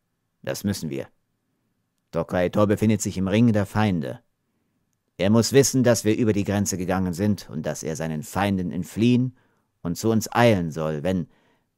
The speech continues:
Chetan Sapa brach ab. Niemand wollte von der Möglichkeit sprechen, dass der Häuptling von den Feinden getötet worden sei.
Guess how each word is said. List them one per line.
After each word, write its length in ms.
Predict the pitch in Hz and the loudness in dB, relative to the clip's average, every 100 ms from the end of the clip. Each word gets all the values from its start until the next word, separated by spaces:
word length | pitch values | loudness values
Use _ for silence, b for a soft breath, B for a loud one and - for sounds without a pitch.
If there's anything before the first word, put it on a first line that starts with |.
| _ _ _ _ _ _ _ _ | _ _ _ _ _ _ _ _
Chetan 260 | - 92 92 | -4 -2 -2
Sapa 360 | - 95 92 90 | 0 0 0 -2
brach 260 | 85 82 | -2 -4
ab. 260 | - 85 - _ _ _ _ _ _ _ _ _ | -4 -8 -10 _ _ _ _ _ _ _ _ _
Niemand 500 | 120 160 127 98 - | 6 8 8 4 2
wollte 220 | 98 98 | 2 2
von 120 | 98 92 | 0 0
der 100 | 87 | 2
Möglichkeit 520 | 107 98 90 87 - | 2 2 -2 -6 -4
sprechen, 320 | - 98 101 | -4 -2 -2
dass 140 | 87 | -4
der 140 | 92 82 | -4 0
Häuptling 380 | 104 - 113 107 | 0 0 -4 -2
von 140 | 98 | -4
den 140 | 92 | -4
Feinden 640 | 90 104 107 107 104 110 104 | -4 0 2 2 0 -2 -4
getötet 680 | 95 - 123 104 80 - | -10 -2 -2 -2 -8 -10
worden 280 | 80 78 80 | -8 -6 -8
sei. 300 | 73 78 73 | -8 -8 -10